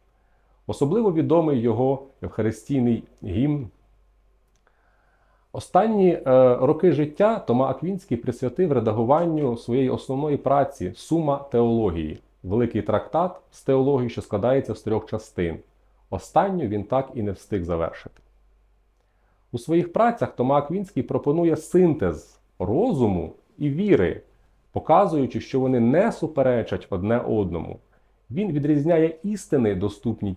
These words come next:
тільки для розуму, від тих істин віри, які базуються на откровенні. Він називає філософію слугою теології, щоб показати, як ці дві науки співпрацюють у пошуках пізнання істини.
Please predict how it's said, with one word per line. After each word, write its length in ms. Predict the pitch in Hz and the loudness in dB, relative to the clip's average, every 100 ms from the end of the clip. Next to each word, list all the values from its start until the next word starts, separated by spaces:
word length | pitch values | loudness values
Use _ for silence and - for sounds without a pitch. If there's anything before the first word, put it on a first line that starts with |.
| - | -8
тільки 320 | - 208 156 | -6 -2 0
для 180 | 113 113 | 2 4
розуму, 520 | 110 107 95 87 85 | 4 2 0 -2 -4
від 200 | 76 82 | -6 -8
тих 440 | - - 208 - 170 | -6 -4 -4 -4 -6
істин 400 | 147 - 120 107 | -6 -4 -4 -2
віри, 440 | 98 104 90 82 - _ - | 0 0 -2 -4 -8 _ -14
які 260 | 95 - 87 | -12 -8 -4
базуються 640 | 90 87 131 156 - 117 | -2 0 2 2 0 -2
на 160 | 95 101 | -2 -2
откровенні. 760 | 98 - 92 87 85 80 - - _ _ _ _ _ | -2 -2 0 0 -2 -6 -12 -18 _ _ _ _ _
Він 220 | 90 139 147 | -2 0 2
називає 500 | 131 143 147 143 135 | 4 4 4 4 2
філософію 880 | 135 139 135 160 156 156 147 135 - | 2 0 2 0 0 0 0 -2 -6
слугою 720 | - 156 143 175 190 113 87 - | -8 0 2 6 6 4 2 -4
теології, 720 | - 101 98 95 85 82 80 - _ _ _ _ _ _ | 0 2 4 2 0 -2 -4 -8 _ _ _ _ _ _
щоб 260 | - - | -4 -2
показати, 640 | 117 - 107 139 180 - 104 | -2 2 4 6 4 2 -2
як 180 | 101 - | -4 -4
ці 100 | 104 | -4
дві 160 | 101 | -2
науки 520 | 104 110 156 156 98 - _ _ _ _ | 0 0 0 -2 -6 -6 _ _ _ _
співпрацюють 840 | - - 131 131 123 - 175 165 120 | -12 -2 0 2 0 0 0 0 0
у 40 | |
пошуках 540 | - 131 131 120 101 - | -2 0 0 -2 -4 -4
пізнання 480 | 101 95 104 104 110 | -4 0 0 2 0
істини. 600 | 110 92 - 87 76 | -2 -6 -6 -8 -8